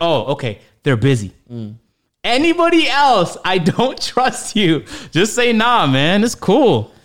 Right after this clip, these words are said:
Speaker 1: Plenty of, I've said no to people six times today.
Speaker 2: Big facts.
Speaker 1: I ju-, I just cap. But I probably have in the last week.
Speaker 2: No, I say no to people all the time.
Speaker 1: Word.
Speaker 2: Um,
Speaker 1: Or sometimes I'll just ignore it.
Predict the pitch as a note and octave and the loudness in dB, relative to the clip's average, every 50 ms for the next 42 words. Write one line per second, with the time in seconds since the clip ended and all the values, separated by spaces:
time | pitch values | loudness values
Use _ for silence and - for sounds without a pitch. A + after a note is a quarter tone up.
0 | _ _ _ _ _ _ - - G#3 C#4 F#4 D#4 A#3+ F#3 - - _ _ - E3+ | _ _ _ _ _ _ -6 -4 -2 0 0 0 0 -2 -4 -8 _ _ -4 -4
1 | D4+ G#4 - D#4+ B3+ B3 B3 C4 B3+ B3 G#3 A#3+ B3+ A#3 A#3+ B3 - - - - | -4 -2 0 0 2 4 4 2 2 2 2 0 2 2 2 0 -2 -4 -4 -4
2 | C#4+ C4 - - C#4 C4+ C#4+ C#4+ C#4 - - C#4 C#4+ D#4 F4 D#4 F3+ A#2 - - | -4 -2 -2 -2 0 0 2 2 0 0 0 2 2 2 2 2 0 -2 -4 -12
3 | _ _ _ _ _ _ _ _ _ _ _ _ _ _ _ - D#3 E3+ - - | _ _ _ _ _ _ _ _ _ _ _ _ _ _ _ -12 -12 -10 -8 -10
4 | B3 F#3+ - - - _ _ _ _ _ _ _ _ _ _ _ - A#2+ A2+ - | -10 -10 -12 -14 -20 _ _ _ _ _ _ _ _ _ _ _ -6 -6 -6 -6
5 | - _ - A2 A2 G#2+ G#2+ - - G#2+ F#2+ F2 E2+ - _ _ _ _ _ _ | -8 _ -10 -8 -8 -8 -8 -8 -8 -8 -8 -8 -10 -14 _ _ _ _ _ _
6 | _ _ _ _ _ _ _ _ _ - - D#3 A3+ B3 F3 C#3 C3 C3+ C#3 C3 | _ _ _ _ _ _ _ _ _ -4 -2 0 0 2 2 2 2 2 2 2
7 | A#2 A#2 A2 A2+ A2 G#2 G#2 - A2+ A2 G#2+ G2 - - - _ - A2 G#2 A2 | 0 0 0 0 0 -2 -2 -2 -2 -2 -2 -2 -6 -10 -20 _ -12 -10 -8 -8
8 | B2 - A2 G2+ G2 G2 G2 F#2+ F#2 F#2+ G2+ F2+ F#2 F2+ F2+ F2 F2+ - - F#2+ | -8 -8 -8 -8 -8 -8 -8 -10 -10 -12 -12 -12 -12 -12 -12 -14 -14 -14 -14 -12
9 | F#2 F#2 F2+ - _ _ _ _ _ _ _ - - F3 F#3 D#3 B2 A2 G#2 - | -12 -12 -14 -16 _ _ _ _ _ _ _ -4 -2 0 2 2 2 2 0 0
10 | G#2+ G#2+ - - E4 D#4+ C4+ C#4 B3 A3 A3 G3+ F#3 E3 D#3 C#3+ C3 B2+ B2+ C3+ | -2 -2 -2 0 0 0 2 2 0 2 0 0 -2 -2 -2 0 0 2 2 4
11 | B2+ A#2+ A2 G2+ | 2 2 0 -2